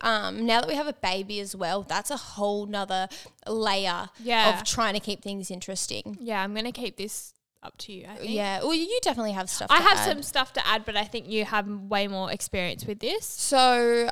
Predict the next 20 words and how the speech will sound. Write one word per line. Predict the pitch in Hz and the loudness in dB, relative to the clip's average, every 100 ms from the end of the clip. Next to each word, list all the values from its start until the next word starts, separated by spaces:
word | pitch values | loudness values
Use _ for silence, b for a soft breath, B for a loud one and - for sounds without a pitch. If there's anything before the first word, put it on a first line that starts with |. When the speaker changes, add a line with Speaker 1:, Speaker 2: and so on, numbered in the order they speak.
| - | 4
Speaker 1:
I | 226 247 | 6 6
would | 320 - | 4 2
definitely | 226 - 269 262 | 0 0 -4 -2
say, | - 214 196 254 | 0 0 2 2
and | 220 233 | 0 0
this | 226 | 0
is | 247 | -2
what | 233 220 | -4 -4
we | 175 175 | -6 -4
do, | 208 220 285 | 0 0 0
we | 220 220 269 | 0 0 0
plan | - 269 233 220 | -2 0 0 0
date | 202 190 202 | 0 0 0
nights, | 247 233 349 370 - - | -2 0 0 -4 -8 -6
um, | - 214 214 | -2 -2 -2
that | 285 | 0
are | 330 | 2
romantic, | 392 403 349 320 311 262 208 | 2 2 4 4 2 -2 -4
you | 226 | -4
know, | 214 240 | -2 -4